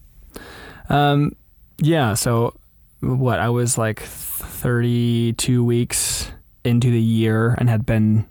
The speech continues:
training, um, for, I think, I averaged four hours a week, um, starting back in January for thirty-two weeks or something like that. And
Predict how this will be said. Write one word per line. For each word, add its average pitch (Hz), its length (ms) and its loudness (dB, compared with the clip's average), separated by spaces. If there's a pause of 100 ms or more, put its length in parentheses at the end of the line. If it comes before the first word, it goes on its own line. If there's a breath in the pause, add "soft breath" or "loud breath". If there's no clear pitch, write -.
training, 110 520 2 (960 loud breath)
um, 101 440 2
for, 107 480 0 (420)
I 117 80 -2
think, - 180 -8
I 104 240 -2
averaged 107 480 0
four 113 220 0
hours 101 300 0
a 98 40 -2
week, 98 440 -4 (100)
um, 101 420 0 (160)
starting 104 320 -2
back 107 200 -2
in 110 80 2
January 98 580 -2 (180)
for 98 380 -4 (160)
thirty-two 101 480 -2
weeks 82 360 -6
or - 60 -20
something 104 240 -2
like 104 180 -2
that. 98 200 -4 (720 loud breath)
And 117 560 2